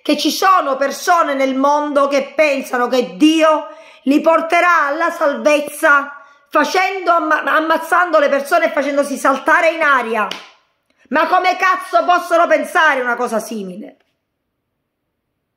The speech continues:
Come si fa? E io devo vivere, devo calpestare, devo respirare la stessa aria di queste persone,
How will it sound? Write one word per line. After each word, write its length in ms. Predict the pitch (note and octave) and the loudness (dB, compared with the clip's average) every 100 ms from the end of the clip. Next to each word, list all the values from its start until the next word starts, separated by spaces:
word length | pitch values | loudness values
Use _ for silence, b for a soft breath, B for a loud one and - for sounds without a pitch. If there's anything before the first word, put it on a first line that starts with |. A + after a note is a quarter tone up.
| _ _ _ _ _ | _ _ _ _ _
Come 320 | - D#4 E4 | 2 2 2
si 160 | D#4+ D#4 | 0 -2
fa? 480 | D#4 E4+ C4 F3+ - - _ - _ _ _ _ _ _ _ - | 2 2 2 -4 -18 -20 _ -20 _ _ _ _ _ _ _ -12
E 120 | - C4+ | -2 0
io 180 | F#4+ | 2
devo 240 | D4+ E4+ D#4+ | 2 4 4
vivere, 480 | G4 A#4+ F4 E4 A#3 | 4 2 2 2 2
devo 200 | C#4 C4 | 2 2
calpestare, 1080 | C4+ C4 C#4 C4+ - F4 E4 C#4 G#3+ F#3+ F#3 | 0 -2 -2 -2 -2 2 2 2 -2 -10 -10
devo 220 | A3+ A#3 | -6 -2
respirare 760 | A#3 A#3 - C4 D4+ D4 A#3 G#3+ | -2 -4 -6 0 2 2 0 -4
la 100 | G3 | -10
stessa 340 | A3+ - G#3 A3 | -12 -8 -4 0
aria 180 | C4+ C#4 | 2 2
di 80 | A3 | -2
queste 240 | G#3+ G#3 | -6 -12
persone, 500 | F3+ F#3 - C4 C4 | -14 -14 -4 -2 -2